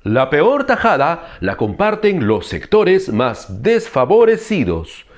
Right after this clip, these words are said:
En el sector D, un sesenta y un por ciento perdió su trabajo y en el sector E, el setenta y cinco por ciento perdió su empleo. Entre los más pobres, el cien por ciento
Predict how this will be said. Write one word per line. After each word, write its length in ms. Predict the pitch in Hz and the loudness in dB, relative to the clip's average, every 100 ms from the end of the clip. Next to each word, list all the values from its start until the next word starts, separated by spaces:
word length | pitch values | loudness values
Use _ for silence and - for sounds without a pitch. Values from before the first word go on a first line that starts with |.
| - - | -20 -6
En 160 | 135 135 | -4 0
el 160 | 143 | 0
sector 600 | 120 147 143 269 269 240 143 | 0 -4 -2 0 0 -2 2
D, 340 | 185 117 - - - | 2 2 -4 -16 -8
un 200 | 202 247 | -2 0
sesenta 360 | 220 175 147 135 | 0 -2 -2 -2
y 80 | 208 | 0
un 160 | 240 | 0
por 140 | 214 147 | 0 0
ciento 440 | 220 185 170 175 | 0 0 0 0
perdió 440 | 135 113 175 196 | 0 -2 0 0
su 340 | 190 - 220 - | 0 -4 -4 0
trabajo 580 | 214 233 220 - 82 - - - | 2 2 2 -2 -8 -8 -18 -6
y 160 | 117 135 | 0 0
en 160 | 127 | 2
el 140 | 120 98 | 0 -2
sector 680 | 110 - 220 220 - - 185 | -4 -2 -2 -2 -4 -6 -2
E, 420 | 165 160 170 - - | 0 0 -4 -12 -4
el 260 | 165 127 | -2 -2
setenta 640 | 104 139 151 110 90 113 101 | -4 -4 -2 -2 -2 -4 -2
y 140 | 101 | -4
cinco 680 | - - 294 269 220 175 165 | -8 -4 0 0 0 -2 0
por 180 | 117 | -2
ciento 680 | - 233 160 107 151 156 - - | -2 0 0 0 -2 -2 -8 -14
perdió 640 | - 85 117 196 180 - - | -10 -6 -2 0 0 -6 -20
su 380 | - - 208 220 | -20 -6 0 2
empleo. 640 | 202 185 170 113 80 78 - _ _ _ _ _ _ _ _ _ _ _ _ _ - | 2 0 0 0 -2 -8 -14 _ _ _ _ _ _ _ _ _ _ _ _ _ 2
Entre 380 | 185 156 139 | 4 4 2
los 220 | 139 143 208 | 2 2 2
más 200 | 254 254 | 0 0
pobres, 540 | 285 240 185 196 190 | 2 2 4 0 -2
el 280 | 113 110 92 | -2 -2 -2
cien 480 | 82 - 233 277 254 | -6 -4 0 2 2
por 240 | - 170 | 2 0
ciento 720 | 151 - 240 127 104 156 147 | 0 -2 0 0 0 -2 -2